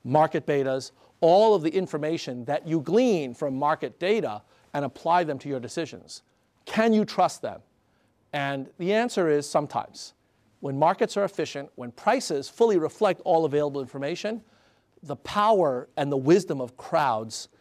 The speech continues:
is very, very compelling. But there are periods where the crowd, uh, is not a wise crowd, but an angry mob, uh, like right now. So you wanna be careful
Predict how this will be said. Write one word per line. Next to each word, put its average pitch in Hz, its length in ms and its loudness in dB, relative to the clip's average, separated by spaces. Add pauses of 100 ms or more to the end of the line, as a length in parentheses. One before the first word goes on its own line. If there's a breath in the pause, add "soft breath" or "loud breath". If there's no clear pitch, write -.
(200 soft breath)
is 127 140 -4
very, 143 280 2
very 127 200 -4
compelling. 120 480 -6 (520)
But - 140 -12
there 180 100 -4
are 160 160 2
periods 143 640 -6
where 131 340 -2
the 120 120 -10
crowd, 135 580 0 (340 soft breath)
uh, 120 340 -2 (100)
is 135 280 -6
not 165 440 0
a 127 100 -4
wise 151 480 2
crowd, 110 420 -4
but 113 100 -10
an 113 120 -10
angry 139 380 -2
mob, 123 460 0 (360 soft breath)
uh, 113 160 -4
like 120 240 -4
right 135 200 -4
now. 139 320 -6 (240 soft breath)
So - 160 -12
you 127 80 -6
wanna 160 160 -2
be 202 100 -2
careful 180 560 2